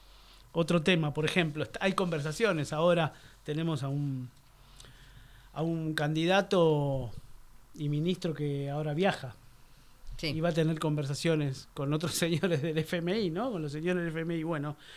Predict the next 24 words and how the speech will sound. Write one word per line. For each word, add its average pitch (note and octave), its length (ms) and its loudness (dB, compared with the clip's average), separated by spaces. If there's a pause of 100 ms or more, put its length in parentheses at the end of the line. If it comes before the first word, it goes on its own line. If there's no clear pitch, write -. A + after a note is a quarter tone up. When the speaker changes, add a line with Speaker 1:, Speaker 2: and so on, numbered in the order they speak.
Speaker 1:
un C4 160 4
ejemplo, E3 580 4 (220)
esta F3+ 280 -2
empresa G#3 420 2
Livent G3 400 2
de E3+ 80 0
Estados E3+ 320 0
Unidos D3+ 460 -4 (220)
recomendó F#3+ 540 4
al B3+ 120 4
Tesoro A3 360 4
de G3 60 4
Estados A3 340 4
Unidos G3 480 2 (420)
incluir G#3+ 520 2
al G3 140 6
litio G#3+ 260 2
argentino F#3+ 680 0
en F3 80 0
los C#3 120 0
beneficios F3+ 840 -2 (220)
de A3+ 180 2
la E3 140 2
ley A#3+ 420 6